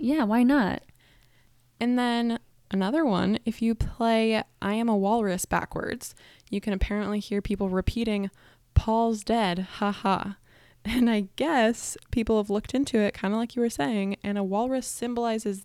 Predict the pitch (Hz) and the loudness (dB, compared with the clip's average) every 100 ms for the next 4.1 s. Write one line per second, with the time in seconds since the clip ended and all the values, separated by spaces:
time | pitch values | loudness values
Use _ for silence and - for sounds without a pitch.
0 | - 220 226 233 - 190 190 190 - - | -2 0 0 -2 -8 -4 -2 -2 -4 -2
1 | 185 180 185 190 - 190 180 - 185 202 | -2 0 0 -2 -2 -4 -4 -2 -2 0
2 | 233 247 285 311 _ - - _ _ _ | 2 4 2 -2 _ -20 -20 _ _ _
3 | - - 240 - 220 190 185 - - - | -8 2 2 2 0 0 -2 -2 -2 -2